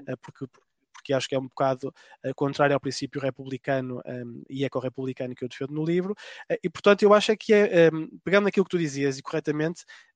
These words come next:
nos últimos, eh, duzentos anos, cem anos, muita gente tem saído do limiar da pobreza, mas aquilo que vemos cada vez mais, e eu abro o livro logo com isso nas primeiras páginas,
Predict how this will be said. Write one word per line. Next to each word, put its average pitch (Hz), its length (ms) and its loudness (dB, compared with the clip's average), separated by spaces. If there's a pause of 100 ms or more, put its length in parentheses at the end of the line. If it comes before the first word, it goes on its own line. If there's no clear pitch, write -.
(160)
nos 170 180 2
últimos, 165 580 -2
eh, 123 200 -4
duzentos 127 420 -6
anos, 151 320 2
cem 135 240 -4
anos, 143 300 -4 (280)
muita 180 360 4
gente 151 260 0
tem 151 120 -2
saído 143 260 -4
do 135 120 -14
limiar 135 280 -4
da 139 60 -2
pobreza, 165 380 -4
mas 190 140 0
aquilo 190 260 2
que - 80 -8
vemos 170 200 2
cada 170 200 4
vez 156 160 4
mais, 147 320 -2
e 156 120 -6
eu 147 200 -2
abro 151 260 2
o 143 40 -2
livro 147 220 -2
logo 135 120 0
com 139 180 -2
isso 139 200 -8
nas 131 80 -10
primeiras 143 300 -6
páginas, 160 400 -6